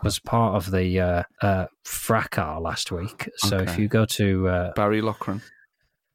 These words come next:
Speaker 1: That's him.
Speaker 2: Uh, okay. Oh my God, he said, "Matt played a blinder. My name is
Speaker 1: Mm.
Speaker 2: pronounced Loughran, not Lough or Laug. Much to the dismay of my wife,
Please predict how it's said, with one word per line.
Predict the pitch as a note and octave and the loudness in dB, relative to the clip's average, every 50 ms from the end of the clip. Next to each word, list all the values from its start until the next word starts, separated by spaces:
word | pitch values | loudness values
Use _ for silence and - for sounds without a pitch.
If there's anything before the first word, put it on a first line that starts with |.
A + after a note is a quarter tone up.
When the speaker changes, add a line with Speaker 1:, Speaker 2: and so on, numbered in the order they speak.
| _ _ | _ _
Speaker 1:
That's | - G2+ F#2 - - | -6 -6 -4 -2 2
him. | - D3+ D#3+ D#3 D#3+ - - - - - - | 4 4 4 4 2 -4 -10 -20 -20 -12 -4
Speaker 2:
Uh, | - A2+ - - | -4 -4 -2 0
okay. | A#2 A2 G#2 - D#3 F#3 - - - - _ _ _ _ _ _ | 0 0 2 2 2 2 2 0 -2 -6 _ _ _ _ _ _
Oh | - G#3 C#4 | 0 0 2
my | E4+ D4 F#3 | 4 2 2
God, | - C4 B3 | 4 2 2
he | G#3+ F3+ | 2 4
said, | - F3+ D3+ C#3+ | 2 0 0 2
"Matt | D#3 G3 A#3+ C4 - - | 2 2 0 0 -4 -4
played | - G#3+ G3+ G3 G3 | 0 2 2 2 2
a | G3+ | 0
blinder. | F3 E3+ - F#3 F3 F#3 G#3 A#3+ C#4 D4+ D#4 D4 B3 D3 G2+ F2+ - - _ _ - | -2 0 0 0 2 2 2 0 0 2 2 2 2 2 0 -2 -4 -16 _ _ 0
My | - C#3 E3 | 2 2 4
name | G3 F3+ D3 C3+ C3+ C#3 D3 | 4 4 4 4 4 2 2
is | - D#3+ A2 | 2 4 4
Speaker 1:
Mm. | G2+ | 6
Speaker 2:
pronounced | G#2 A2+ A#2+ A#2 G#2+ F2 - | 8 8 8 8 8 6 4
Loughran, | F3 A3 - - - - D#3 G2+ - - - _ _ _ _ _ _ _ - | 2 0 0 0 -2 -2 -2 -2 -2 -6 -16 _ _ _ _ _ _ _ 0
not | A#2 B2+ - - | 0 2 2 2
Lough | F#3+ D#3 C3 C#3+ C3+ - - - | 2 0 0 0 -2 -6 -6 -2
or | D3 C#3 C#3 | 0 0 2
Laug. | C#3 D3+ F3+ G3 F3 B2 G2 F#2+ - _ _ _ _ - - - - | 2 2 0 0 0 -2 -2 -4 -8 _ _ _ _ -20 -12 -2 0
Much | C3+ G3 C4+ - - | 0 2 2 0 -4
to | - A#3+ | -4 -4
the | G#3 G#3 | -4 -6
dismay | F#3 F3+ F3+ E3+ - G3 F3+ E3+ | -8 -6 -6 -4 -2 0 0 0
of | D#3+ | 0
my | D#3+ D#3 D3 C#3+ | 2 2 2 2
wife, | C3 C#3 F3 F#3+ C3 A2 D3 - | 2 0 0 0 0 0 -2 -6